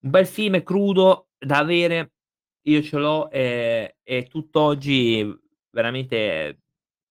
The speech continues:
è, mm, è turbante come, cioè, v-, ti turba tantissimo il film. L'ultima casa a sinistra. Mi sembra che hanno fatto anche un remake, ma neanche da citarlo. La saga dei, I Nibelunghi, un film che avevo visto una volta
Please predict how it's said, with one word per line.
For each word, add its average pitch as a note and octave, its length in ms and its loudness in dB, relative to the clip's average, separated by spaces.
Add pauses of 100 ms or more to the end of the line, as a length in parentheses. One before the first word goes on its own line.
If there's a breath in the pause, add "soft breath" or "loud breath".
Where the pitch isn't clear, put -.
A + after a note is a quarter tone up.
(640)
è, A2+ 420 -2
mm, F#2+ 200 -10 (120)
è B2 160 -2
turbante B2 680 2
come, G#2 720 -6 (600)
cioè, A2+ 260 2
v-, G#2 280 -2 (420)
ti B2+ 120 -10
turba C3 320 2
tantissimo G2 540 -10
il F#2+ 80 -20
film. - 200 -20
L'ultima A#2+ 360 -8
casa A2+ 180 -4
a - 20 -8
sinistra. G2+ 380 -12
Mi A#2 80 -6
sembra D3 240 -2
che D3+ 80 -6
hanno D3+ 180 0
fatto D3+ 260 0
anche D3 220 -2
un C#3 200 6
remake, B2 500 0
ma G#2+ 220 -4 (800)
neanche A2+ 340 -6
da G2+ 120 -6
citarlo. - 560 -14 (640)
La D3 120 -2
saga G#3 280 -2
dei, E3+ 320 -2
I E3 40 -2
Nibelunghi, A#3+ 840 -4 (380)
un F#3+ 120 -4
film B3 260 0
che E3 100 0
avevo F#3 160 4
visto F3 260 -4
una E3 120 0
volta A3 600 0